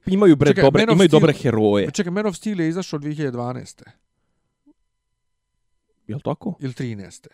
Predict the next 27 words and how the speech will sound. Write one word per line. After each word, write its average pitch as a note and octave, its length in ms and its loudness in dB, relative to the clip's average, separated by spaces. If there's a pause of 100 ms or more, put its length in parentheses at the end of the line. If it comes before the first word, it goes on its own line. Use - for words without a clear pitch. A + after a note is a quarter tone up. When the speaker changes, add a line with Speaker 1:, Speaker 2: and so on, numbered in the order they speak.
(560)
Speaker 1:
Trinaeste. A2 400 -10
Speaker 2:
Dvanaeste G3 380 -4
ili F3+ 80 -8
trinaeste, E3+ 240 -4
Speaker 1:
Trinaeste, B2+ 180 -4
Speaker 2:
znači, C#3 180 -6
Speaker 1:
trinaeste. A#2 260 -4
Speaker 2:
ili B3 140 -4
iste A#3 280 -6
godine G3+ 280 -4
ili E3+ 100 -6
godinu F3+ 280 -6
dana E3 340 -6 (500)
poslije E3+ 520 -2 (840)
završetka C#3+ 720 -6
prve D3 320 -6
Marvelove B2+ 540 -6
faze, A2 500 -8
dakle, G#2 280 -12
prvi B2+ 240 -6
Speaker 1:
Mhm. C#3 80 -12
Speaker 2:
krug D3+ 200 -4
filmova D3 340 -4
i B2 60 -4
Speaker 1:
Trinaeste, A#2+ 240 -4
Speaker 2:
Avengersa. A2 360 -6
Speaker 1:
trinaeste. A#2 360 -10